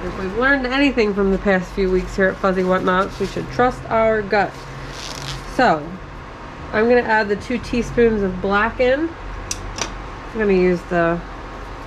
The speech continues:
I need to do some dishes. <laughs>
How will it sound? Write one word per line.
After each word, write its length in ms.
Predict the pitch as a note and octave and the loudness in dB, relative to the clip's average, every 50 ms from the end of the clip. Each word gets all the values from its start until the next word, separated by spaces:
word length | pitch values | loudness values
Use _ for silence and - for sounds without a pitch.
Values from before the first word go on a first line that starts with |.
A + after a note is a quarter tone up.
| - - - - - - - - - - - - - - - | -10 -10 -10 -10 -10 -12 -12 -12 -12 -12 -12 -10 -8 -4 -2
I 60 | C4 | 2
need 200 | C4+ B3 A3 F#3 F3+ | 4 4 2 2 0
to 60 | F3 | -2
do 160 | F3 G3+ G3+ | -2 0 -2
some 200 | F#3 - D#3+ D#3 | 0 -2 -4 -2
dishes. 760 | - G3 G3 F#3+ - G#3+ G#3 G3+ G3+ G3+ G3+ G#3 - - - A#3+ | 0 0 -2 0 0 2 4 4 4 4 2 0 -2 0 2 4
<laughs> 60 | A3+ | 4